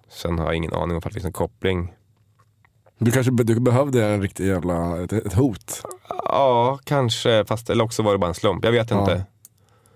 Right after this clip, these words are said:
Speaker 1: Men det finns faktiskt en liknande, inte liknande story, men när jag spelade i Örebro och inte fick spela nittiosex så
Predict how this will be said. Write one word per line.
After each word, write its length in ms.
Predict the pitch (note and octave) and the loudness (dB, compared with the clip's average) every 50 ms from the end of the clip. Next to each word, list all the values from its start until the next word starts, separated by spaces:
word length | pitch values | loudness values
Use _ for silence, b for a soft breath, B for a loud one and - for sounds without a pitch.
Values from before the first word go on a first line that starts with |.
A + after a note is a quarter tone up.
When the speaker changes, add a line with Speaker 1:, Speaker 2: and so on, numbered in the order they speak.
| b b b b b b b b b b b b b b b | b b b b b b b b b b b b b b b
Speaker 1:
Men 120 | - G#2+ A2 | 0 2 2
det 80 | B2 | 2
finns 280 | A#2 A#2+ C#3 D3+ D#3 - | 2 2 2 2 2 2
faktiskt 240 | C#3 A#2+ A2+ - - | 0 -2 -2 -2 0
en 80 | G2 | 0
liknande, 580 | F#2+ F#2+ F2+ - - F#2 F#2+ F2+ F2+ E2+ - A2 | 2 0 0 -2 -2 0 0 0 0 0 0 -2
inte 160 | G#2 F#2 A#2 | 0 0 0
liknande 360 | B2+ C#3+ B2 A2+ - C3+ B2+ | 0 0 0 2 2 2 2
story, 180 | A#2 - F#2 F#2 | 2 2 0 2
men 140 | F#2 F#2 F#2+ | 2 2 2
när 60 | G2 | 2
jag 140 | F#2+ F#2+ F#2+ | 2 2 0
spelade 240 | - - F#2 F#2+ F#2+ | -2 0 0 2 2
i 20 | |
Örebro 440 | G2 G2 F#2+ A2+ B2 B2+ B2+ B2+ A#2+ | 2 2 2 2 4 4 4 4 2
och 180 | F#2 - - - | 0 0 0 -2
inte 140 | A2 F#2 | 0 0
fick 100 | - - | -2 -4
spela 600 | - - - A2+ - F#2+ G2+ B2 C3 F2 A#1 - - - b b b b b b b - | -4 -4 -2 0 2 2 2 2 2 0 0 -2 -6 -12 b b b b b b b -6
nittiosex 680 | F2+ F2 - - - - D#2+ D2+ - - - - - - | -6 -6 -6 -6 -4 -4 -4 -4 -4 -10 -16 -16 -8 -6
så 320 | - E2+ F2 E2+ - - | -4 -4 -2 -4 -4 -8